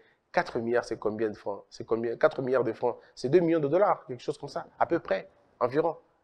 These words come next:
Mais après, ça vous aide. C'est quoi deux millions de dollars pour le gouvernement ? Non, pour les ministères même. Même pas le gouvernement, pour les ministères. Mes frères, venez voir dans le gouvernement, dans les ministères, vous allez voir comment bon vous circuler.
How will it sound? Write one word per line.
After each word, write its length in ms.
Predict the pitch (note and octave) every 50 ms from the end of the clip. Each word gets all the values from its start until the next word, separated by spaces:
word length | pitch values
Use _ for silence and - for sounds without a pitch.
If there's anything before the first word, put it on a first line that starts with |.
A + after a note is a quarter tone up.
| _ _ _ _ _ -
Mais 180 | D#3+ F#3 - - _ _ _ _
après, 220 | - D#3+ - C4+ C4+
ça 120 | C4 -
vous 220 | B2+ A#2 B2 B2+ C3
aide. 160 | B2+ B2+ - -
C'est 180 | D#3 - D3 -
quoi 200 | - A3 G3+ E3+
deux 180 | D3 D#3 E3
millions 180 | D3 C#3+ C#3+ C#3
de 60 | C3
dollars 320 | C3+ C3+ C#3 C#3 C#3 C#3
pour 120 | - - C#3
le 60 | C3+
gouvernement ? 540 | C3 C3+ C3 C3 C3+ C3 B2+ B2+ B2+ A#2 - - - - - - -
Non, 200 | E3+ E3+ D#3 C#3+
pour 160 | - C#3 E3+
les 80 | E3+ E3+
ministères 460 | D#3+ E3 E3 D#3+ D3+ - G3 F3+ D#3
même. 220 | D3 D3 C3 B2 - - _ _ _ -
Même 160 | G3+ A3+ G#3
pas 120 | A3 A3
le 80 | F3 D#3
gouvernement, 520 | C#3+ C#3 B2 C3 C3+ C3 B2+ C3+ C3+ A#2+ - - - _ _
pour 120 | D3+ E3
les 60 | D#3+
ministères. 440 | C#3+ C#3+ D3 C#3 - - D#3 C3 A2+ - - - _ _ _
Mes 100 | - G#3+
frères, 300 | G#3 - C4 B3 G#3+ E3
venez 240 | D#3 G#3+ A#3+ C4 C#4+
voir 340 | C#4 G3+ F#3 G#3+ G#3 G#3 F3+
dans 100 | D#3+ D3
le 80 | C#3+
gouvernement, 580 | C#3 C3+ C#3+ C3 C#3 C#3 C#3 D3 D3+ F#3+ A3 G#3
dans 120 | E3 C#3+
les 100 | C3+ C#3
ministères, 360 | C3+ C#3 C#3 C#3 D3 D3 A#3 G#3
vous 100 | E3 E3
allez 100 | F3 G3
voir 160 | G3+ G3 G3+ -
comment 220 | - D#3 D3+ F3+ F#3+
bon 200 | G3 F#3 F#3 E3+
vous 140 | D3+ E3 F#3
circuler. 580 | F3+ - - C#3 - - F#3 G#3 D#4+ D#4+ -